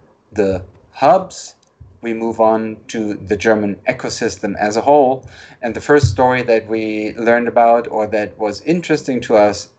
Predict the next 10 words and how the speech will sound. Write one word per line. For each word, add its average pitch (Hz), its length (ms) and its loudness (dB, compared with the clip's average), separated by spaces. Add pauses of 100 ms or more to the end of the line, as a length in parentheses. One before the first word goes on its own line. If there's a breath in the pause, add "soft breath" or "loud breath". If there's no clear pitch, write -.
(120)
in 139 200 4
the 127 60 -2
summer 101 380 -2
was, 107 360 0 (360 loud breath)
uh, 98 280 0 (180)
Wirecard 123 800 2 (320)
versus 113 440 0
the 107 120 -10
Financial 110 440 -4
Times. 104 640 -2